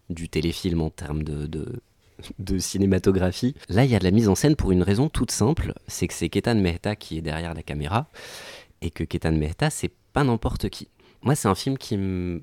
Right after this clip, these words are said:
que j'ai, j'ai regardé assez rapidement quand j'ai commencé à explorer la filmographie de, de Shah Rukh Khan, Maya Mensab,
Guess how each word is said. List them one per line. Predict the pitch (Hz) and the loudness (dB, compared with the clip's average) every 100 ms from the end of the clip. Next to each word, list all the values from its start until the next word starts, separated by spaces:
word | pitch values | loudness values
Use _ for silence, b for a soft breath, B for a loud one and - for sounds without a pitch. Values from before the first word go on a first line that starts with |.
| _ _ _ | _ _ _
que | - | -4
j'ai, | 82 90 85 82 | 0 0 0 -2
j'ai | 80 85 | -4 -4
regardé | 87 87 92 113 - | -4 -4 0 0 0
assez | 98 98 - | -2 -2 -2
rapidement | 127 120 117 104 107 | -2 -2 -2 0 0
quand | 98 87 | 0 -4
j'ai | |
commencé | 85 87 85 95 | -2 -4 -2 -2
à | |
explorer | 85 - 87 95 | -4 -4 -4 -2
la | 85 | -4
filmographie | - 85 85 - 85 - 87 | -4 -4 -4 -4 -8 -6 -6
de, | 78 | -6
de | - | -4
Shah | 82 87 | -4 -4
Rukh | 82 | -4
Khan, | - 101 | -2 0
Maya | 87 82 | 0 0
Mensab, | 82 85 120 131 | 0 -2 -2 -2